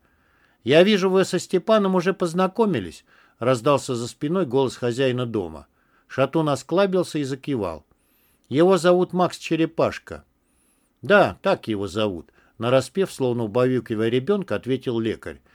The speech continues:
«Иди к себе в комнату, Степан. Нам с Черепашкой нужно поговорить».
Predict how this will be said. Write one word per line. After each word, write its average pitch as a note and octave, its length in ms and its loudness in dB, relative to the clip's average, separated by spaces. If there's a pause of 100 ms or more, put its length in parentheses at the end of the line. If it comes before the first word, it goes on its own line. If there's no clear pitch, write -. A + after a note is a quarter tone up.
(200)
«Иди F#3+ 200 0
к - 60 -10
себе B2 260 -2
в - 80 -8
комнату, G#2 460 -6
Степан. F#2 560 -6 (320)
Нам C3+ 180 -2
с - 40 -12
Черепашкой D3+ 760 -2
нужно B2 320 -6
поговорить». A#2+ 680 -2